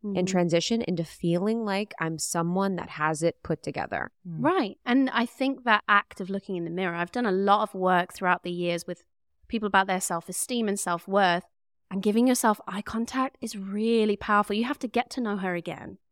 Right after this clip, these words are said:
Speaker 2: you know, especially if you're feeling lost. That, like, eye contact,
Speaker 3: Mm.
Speaker 2: one of the most powerful things I ever remember doing during my recovery was, it was for this documentary I was filming, actually.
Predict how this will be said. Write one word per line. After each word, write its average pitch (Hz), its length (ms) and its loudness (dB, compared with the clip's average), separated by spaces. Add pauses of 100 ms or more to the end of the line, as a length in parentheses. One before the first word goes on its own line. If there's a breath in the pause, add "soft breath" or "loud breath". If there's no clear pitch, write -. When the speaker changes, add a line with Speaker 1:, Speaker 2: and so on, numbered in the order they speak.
(140)
Speaker 2:
you 220 80 -2
know, 226 80 4
especially 294 520 2
if - 100 -8
you're 208 80 -2
feeling 208 340 -2
lost. 180 420 -2
That, 220 200 4
like, 214 180 2 (100)
eye 196 200 4
contact, 311 580 2
Speaker 3:
Mm. 220 280 -10 (280)
Speaker 2:
one 247 180 2
of 269 100 0
the 285 100 0
most 247 240 -2
powerful 214 400 4
things 208 240 -4
I 185 100 4
ever 185 140 2
remember 175 320 0
doing 175 320 -2
during 170 240 -2
my 170 140 0
recovery 170 540 -2
was, 165 380 0
it - 180 -16
was 185 100 -6
for - 80 -4
this 262 160 0
documentary 180 580 -2
I - 20 -2
was 170 120 -6
filming, 165 300 -2
actually. 165 420 -4